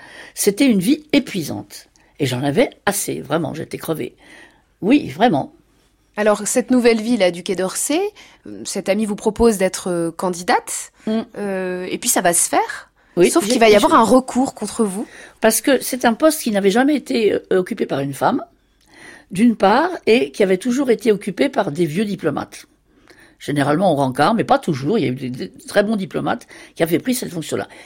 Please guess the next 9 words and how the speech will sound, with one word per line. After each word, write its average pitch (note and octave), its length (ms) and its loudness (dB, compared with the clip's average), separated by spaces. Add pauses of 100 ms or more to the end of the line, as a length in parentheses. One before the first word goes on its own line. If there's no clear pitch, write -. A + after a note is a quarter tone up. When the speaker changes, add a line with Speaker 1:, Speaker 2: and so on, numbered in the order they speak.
(200)
Speaker 1:
Ils A3 120 2
étaient A3+ 200 2
diplomates F3+ 500 -4
et A3 40 0
ils F#3 180 -2
étaient F4+ 320 -2
issus C#4+ 320 -4
de C4 100 -6
l'ena. D#3 360 0